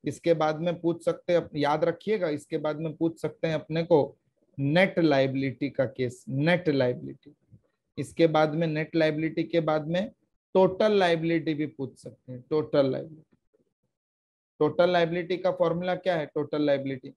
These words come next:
रुको, ये अलग से लिख देता हूँ, बस आपको ऐसा लगेगा revise करने के time पे कि sir ने minus क्यों लिखा है। टोटल लायबिलिटी, total liability is always net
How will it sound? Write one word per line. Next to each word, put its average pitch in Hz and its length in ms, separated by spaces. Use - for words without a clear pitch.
रुको, 143 220
ये 135 60
अलग 131 220
से - 160
लिख 123 160
देता 123 260
हूँ, 127 100
बस 202 240
आपको 131 240
ऐसा 135 220
लगेगा 139 480
revise 139 400
करने 143 260
के 143 120
time 143 240
पे 156 100
कि 151 120
sir 139 220
ने 143 140
minus 131 500
क्यों 127 160
लिखा 120 260
है। - 80
टोटल 143 800
लायबिलिटी, 123 600
total 143 340
liability 139 600
is 135 160
always 139 520
net 139 440